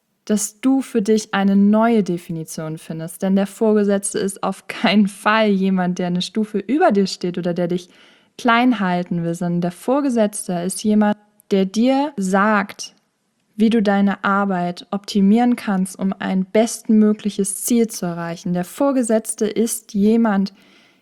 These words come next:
der dir hilft. Und nun sagst du dir, „Ich hab so einen Chef, der <laughs> hilft mir absolut gar nicht, der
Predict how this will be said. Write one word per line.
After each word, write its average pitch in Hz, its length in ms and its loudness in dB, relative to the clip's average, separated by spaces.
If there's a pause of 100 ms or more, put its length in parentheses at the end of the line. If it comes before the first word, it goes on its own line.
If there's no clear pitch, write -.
(320)
der 196 240 2
dir 185 220 -2
hilft. 185 720 -2 (720)
Und 185 120 -2
nun 175 160 2
sagst 185 340 -2
du 196 40 -4
dir, 180 180 -2 (280)
„Ich 202 240 -2
hab 208 160 0
so 214 220 2
einen 220 240 4
Chef, 240 460 -2
der 202 160 2
<laughs> 202 80 2
hilft 226 420 2
mir 208 200 2
absolut 196 580 -2
gar 185 260 -2
nicht, 294 320 -2
der 190 300 -2